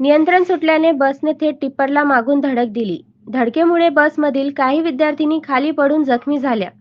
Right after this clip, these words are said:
अपघातानंतर बस चालकाने घटनास्थळावरच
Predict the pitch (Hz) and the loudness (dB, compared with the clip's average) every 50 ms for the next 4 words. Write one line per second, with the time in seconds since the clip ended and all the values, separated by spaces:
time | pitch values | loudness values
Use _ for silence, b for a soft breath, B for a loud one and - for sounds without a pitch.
0 | b b b b b b b b b b b - 240 220 220 302 269 262 294 285 | b b b b b b b b b b b -4 -4 -2 0 2 2 2 4 2
1 | 277 277 262 254 208 226 220 233 269 262 233 269 302 320 311 - 349 311 302 311 | 2 2 0 0 0 0 -2 -2 -4 -4 -2 -2 -2 -2 -2 0 2 2 2 2
2 | 294 320 302 294 311 320 285 285 277 277 285 285 294 294 - 302 294 294 294 294 | 0 -2 -2 0 0 0 0 -2 -4 -2 -2 -4 -4 -2 -2 -2 0 0 0 0
3 | 294 285 277 294 311 | 0 0 0 0 -2